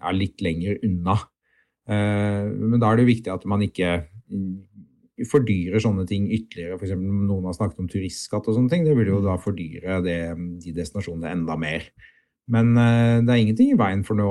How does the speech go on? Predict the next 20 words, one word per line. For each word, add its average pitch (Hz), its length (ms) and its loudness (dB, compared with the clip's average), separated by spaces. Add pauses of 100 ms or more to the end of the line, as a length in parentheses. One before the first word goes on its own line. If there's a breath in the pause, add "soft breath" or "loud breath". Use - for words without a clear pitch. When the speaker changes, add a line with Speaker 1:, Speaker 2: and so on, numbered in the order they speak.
Speaker 1:
at, - 240 -6
eh, 98 480 -2
en 98 100 -4
del 95 160 -2
norske 101 300 -4
turister, 95 400 -6 (180)
eh, 98 240 0
og 104 300 0
de 104 220 4
undersøkelser 98 340 -4
vi 107 80 0
har, 135 160 2
viser 107 320 0
også 120 140 -2
det, 180 160 4
så, - 120 0 (200)
mm, 117 360 2
at 110 120 -2
det 110 100 2
blir, 110 320 4